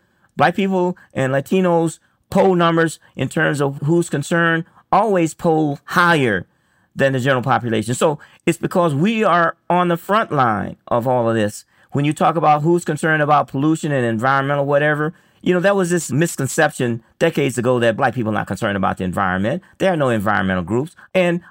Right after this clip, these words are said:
I set out to dispel that myth in nineteen ninety.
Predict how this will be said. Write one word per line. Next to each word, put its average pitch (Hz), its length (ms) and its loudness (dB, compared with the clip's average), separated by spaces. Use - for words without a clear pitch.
I 214 120 0
set 196 240 0
out 165 240 0
to 151 100 -2
dispel 143 400 0
that 131 180 0
myth 113 240 -2
in 165 100 2
nineteen 151 480 0
ninety. 143 400 0